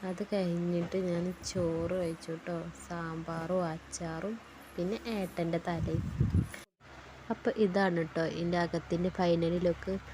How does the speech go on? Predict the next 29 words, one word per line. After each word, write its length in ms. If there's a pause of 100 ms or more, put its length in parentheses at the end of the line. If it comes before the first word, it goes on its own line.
(340)
ഒരു 220
വിധത്തിലൊക്കെ 840
അടുക്കി 400
പൊറുക്കി 420
വെച്ച് 340
ഒക്കെ 320
ക്ലീൻ 300
ആയിട്ടോ. 260 (920)
രണ്ട് 300
റൂമും 380 (100)
ഹാളും 400 (100)
അതൊക്കെ 380
ഞാൻ 180
നേരത്തെ 420 (240)
രണ്ട് 180
ദിവസം 320
മുന്നേ 240 (140)
ഞാൻ 180
ചെയ്തിരുന്നു 600
ട്ടോ. 80 (240)
അപ്പോൾ 200
ഈ 60 (120)
അടുക്കളയും 420
കൂടി 100 (120)
കഴിഞ്ഞപ്പോൾ 480 (640)
ഒക്കെ 380 (560)
കലാശക്കോട്ട് 640
കഴിഞ്ഞു. 260 (1300)
അപ്പോൾ 180